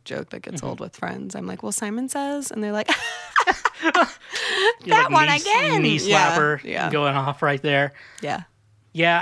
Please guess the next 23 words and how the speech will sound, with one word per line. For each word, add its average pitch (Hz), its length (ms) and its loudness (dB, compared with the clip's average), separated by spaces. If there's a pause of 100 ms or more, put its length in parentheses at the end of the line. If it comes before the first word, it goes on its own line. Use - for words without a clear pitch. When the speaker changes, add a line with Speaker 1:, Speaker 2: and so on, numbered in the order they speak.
(120)
Speaker 2:
I 220 60 0
can 208 160 0
relate. 147 300 0
S-, - 200 -12 (140)
Sam 175 300 0
has 147 160 0
a 131 60 -6
lot 131 240 -2
of 127 480 -12 (840)
different. 139 460 -6 (240)
<laughs> - 140 4 (760)
You, 220 200 2
you 208 120 0
could 214 140 2
probably 226 280 4
guess 175 300 0
three 156 300 2
Speaker 1:
That's 143 160 2
Speaker 2:
of 127 80 -4
them. 185 80 4 (320)
Speaker 1:
true. 175 40 -10 (280)
Uncle 185 260 -4
Sam. 180 640 0